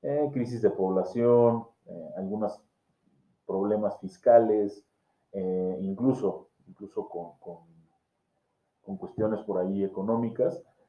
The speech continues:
España, España sobrevive, eh, tiene tal vez, tal vez tiene mejores condiciones, por no decir mejor suerte que, que otros países, y se mantiene, se mantiene a lo largo del siglo, del siglo diecisiete,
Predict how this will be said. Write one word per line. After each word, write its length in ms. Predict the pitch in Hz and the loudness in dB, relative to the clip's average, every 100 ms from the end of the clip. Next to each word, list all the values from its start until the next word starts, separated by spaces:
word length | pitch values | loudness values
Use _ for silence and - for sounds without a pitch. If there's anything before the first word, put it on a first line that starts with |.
| _ | _
España, 600 | 110 - 135 127 98 101 - _ | -16 2 4 4 0 -4 -12 _
España 400 | - 104 104 104 | -6 -4 -2 -2
sobrevive, 840 | 110 107 107 107 110 107 - - _ _ _ _ | 2 4 2 0 0 0 0 -8 _ _ _ _
eh, 480 | 101 95 92 90 90 92 | -8 -6 -4 -4 -6 -4
tiene 500 | 107 110 113 110 - _ | -4 0 0 -2 -4 _
tal 180 | 113 110 | 2 4
vez, 380 | 110 110 - _ _ _ _ _ _ _ | 2 2 -8 _ _ _ _ _ _ _
tal 120 | 104 | -6
vez 160 | 107 - | -6 -4
tiene 220 | 107 104 | -4 -2
mejores 400 | 90 - 107 107 | -2 2 2 2
condiciones, 680 | 101 98 98 117 110 117 | -2 -2 -2 -2 -2 -2
por 240 | 120 95 92 | -6 -6 -2
no 160 | 101 | 0
decir 320 | 98 - 104 95 | -2 -4 -6 -4
mejor 500 | 92 - 101 101 - | -6 -4 -2 -2 -2
suerte 540 | 110 107 107 117 143 _ _ | 0 2 0 -6 -8 _ _
que, 180 | 87 85 - - | -20 -20 -20 -16
que 60 | |
otros 240 | 87 98 - | -10 -10 -4
países, 560 | 120 123 - 175 - _ _ _ _ _ | -2 -2 -4 -8 -10 _ _ _ _ _
y 200 | 180 190 | -2 -2
se 140 | 185 123 | 0 2
mantiene, 640 | 113 110 143 135 110 110 _ | 2 2 2 2 -2 -8 _
se 80 | - | -14
mantiene 400 | 101 101 110 110 | -8 -6 -4 0
a 60 | 110 | 2
lo 160 | 104 | 4
largo 320 | 101 104 107 98 | 4 6 6 2
del 100 | 95 | -2
siglo, 540 | 101 98 95 90 87 | -8 -2 0 0 -2
del 80 | 87 | -8
siglo 240 | - 101 | -8 -6
diecisiete, 760 | 104 104 117 113 127 120 127 | -6 -6 -10 -4 -4 -2 -6